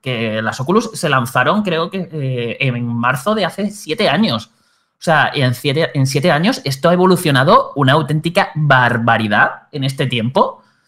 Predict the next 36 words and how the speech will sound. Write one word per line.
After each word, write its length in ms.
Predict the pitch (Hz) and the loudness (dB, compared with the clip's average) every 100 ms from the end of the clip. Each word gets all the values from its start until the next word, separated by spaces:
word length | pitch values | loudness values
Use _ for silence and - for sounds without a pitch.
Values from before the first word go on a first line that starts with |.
| _ _ _ _ | _ _ _ _
Y 420 | 165 139 127 123 | 0 2 2 0
aquí 200 | 117 117 | -2 -2
estamos 340 | 117 123 131 135 | -4 0 0 0
teniendo 600 | 143 127 123 131 135 131 | 0 0 2 2 4 2
esos 160 | 139 | 2
resultados. 560 | 135 131 107 131 143 110 | 0 0 0 2 2 -2
Y 60 | 101 | -4
ya 120 | 117 | -2
digo, 200 | 123 110 | 0 -2
de 200 | 107 - | -4 -10
cómo 260 | 113 107 | -6 -4
se 140 | 113 90 | -4 -4
veían 340 | 113 107 156 | 0 2 2
antes 760 | 160 147 135 135 131 135 131 - | 2 2 2 2 2 0 -2 -6
los 240 | 127 123 | 0 0
juegos 400 | 120 123 139 196 | 2 2 4 4
hace, 480 | 175 - 131 131 127 | 2 -2 -4 -4 -2
hace 260 | 135 143 139 | -2 0 2
nada 260 | 135 139 175 | 4 4 2
realmente, 500 | 156 131 135 135 202 | 2 0 -2 -2 -2
hace 140 | 165 | -2
unos 120 | 135 | -2
poquitos 360 | 135 139 135 127 | 0 0 0 0
años, 360 | 131 147 208 | 0 0 0
a 240 | 139 127 _ _ _ | -2 -6 _ _ _
cómo 220 | - 135 | 0 0
se 140 | 120 120 | 2 0
ve 100 | 117 | 0
esto 200 | 135 143 | 2 4
ahora, 460 | 117 120 175 - _ - _ | 4 4 2 -2 _ -20 _
ha 80 | 123 | -2
habido 180 | 120 127 | 0 2
un 80 | |
avance 300 | 123 113 113 | 4 2 0
gigantesco 600 | 131 135 110 107 - 135 | 0 0 0 -4 -2 -2
y 520 | 143 123 107 107 90 | 0 0 -2 -6 -10